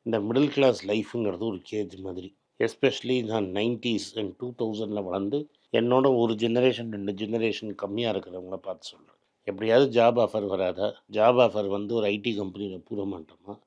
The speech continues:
அந்த ஐ டி கம்பெனிலே அப்படியே இன்னும் ரெண்டு, மூணு தாவி ஒரு நாற்பது வயசுல செட்டில் ஆயிடுவோமான்னு. உங்களுக்கு என்ன புரியலன்னா,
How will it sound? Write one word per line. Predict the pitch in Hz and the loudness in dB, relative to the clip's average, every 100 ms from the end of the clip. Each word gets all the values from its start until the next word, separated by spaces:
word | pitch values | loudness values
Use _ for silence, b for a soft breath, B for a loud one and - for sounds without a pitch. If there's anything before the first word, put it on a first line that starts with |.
| _ - | _ -8
அந்த | 120 110 | -2 0
ஐ | 120 | 0
டி | 127 117 | 0 0
கம்பெனிலே | 113 95 110 107 | -2 -6 -6 -2
அப்படியே | 113 98 107 | 0 0 -2
இன்னும் | 110 107 110 | -2 -2 -2
ரெண்டு, | 104 104 | -2 -2
மூணு | 101 107 104 | -4 -4 -6
தாவி | - 92 92 107 107 _ _ | -4 -4 -4 -8 -10 _ _
ஒரு | - 120 | -4 -2
நாற்பது | 104 107 104 101 | 0 0 0 -2
வயசுல | 104 110 127 - | -2 -2 -6 -4
செட்டில் | 101 - | -6 0
ஆயிடுவோமான்னு. | 110 95 87 85 87 87 82 - _ _ | 0 0 -4 -12 -12 -14 -14 -20 _ _
உங்களுக்கு | - 113 107 113 | -4 -2 0 0
என்ன | 127 143 | 2 0
புரியலன்னா, | 135 117 107 95 101 110 | 0 0 0 -2 -4 -4